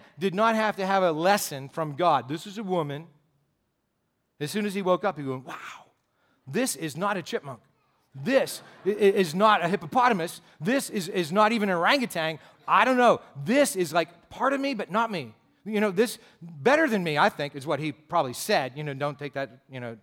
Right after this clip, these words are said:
don't take that too extreme, women. But I really think if I was Adam, I would go, "Woo!" You know, this is what I'm talking about. Okay, I, I, I, I, it, it's good now.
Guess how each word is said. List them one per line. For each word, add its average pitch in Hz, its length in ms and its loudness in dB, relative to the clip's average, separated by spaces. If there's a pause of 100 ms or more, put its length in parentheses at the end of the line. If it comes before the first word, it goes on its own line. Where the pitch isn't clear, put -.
don't 117 120 -12
take 131 140 -12
that 131 140 -12
too 151 80 -12
extreme, 151 320 -12
women. 123 180 -14 (180)
But 202 120 0
I 196 140 10
really 247 360 2
think 208 240 -2
if 143 100 -4
I 202 140 6
was 269 220 0 (100)
Adam, 208 360 4 (180)
I 214 80 4
would 190 80 2
go, 170 100 2
"Woo!" 453 580 10 (760)
You 185 140 -2
know, 175 220 2 (160)
this 202 680 8 (160)
is 196 180 4
what 233 140 4
I'm 202 100 4
talking 240 320 4
about. 156 320 0 (300)
Okay, 233 340 4
I, 196 300 4
I, 185 180 4
I, 170 220 0
I, - 20 4 (300)
it, 160 120 -10
it's 165 300 -4
good 214 240 0
now. 202 320 2